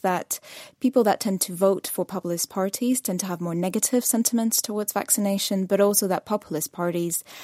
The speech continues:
themselves advertise more negative sentiments towards vaccination. This still needs to be confirmed, and I think it, we still need to have a lot of work to try to understand this better. But one of the reasons why this may be the case is because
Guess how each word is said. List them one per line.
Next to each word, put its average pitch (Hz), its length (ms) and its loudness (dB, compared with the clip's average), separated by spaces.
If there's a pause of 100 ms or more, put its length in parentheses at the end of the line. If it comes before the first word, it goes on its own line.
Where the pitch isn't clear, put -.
(120)
themselves 175 800 2 (220)
advertise 165 640 -4
more 170 200 -2
negative 165 440 -4
sentiments 160 580 -4
towards 170 320 -6
vaccination. - 680 -6 (320)
This 220 160 6
still 269 240 8
needs 233 300 8
to - 60 -6
be 180 80 -4
confirmed, 190 460 0
and 170 100 -2
I 175 40 -4
think 180 220 -2
it, 165 160 -2 (120)
we 175 200 -6
still 190 260 0
need 190 200 0
to 196 60 -6
have 175 320 -4 (140)
a - 80 0
lot 175 160 2
of 165 160 -4
work 185 160 0
to - 80 -4
try 180 160 -2
to 185 140 -2
understand 175 560 0
this 165 120 0
better. 214 340 4
But - 260 2 (220)
one 254 140 8
of 240 80 8
the 202 80 6
reasons 190 560 2
why 180 280 2
this 180 460 0
may 190 220 4
be 185 120 0
the 170 100 0
case 180 520 0 (380)
is 214 300 8
because 185 680 2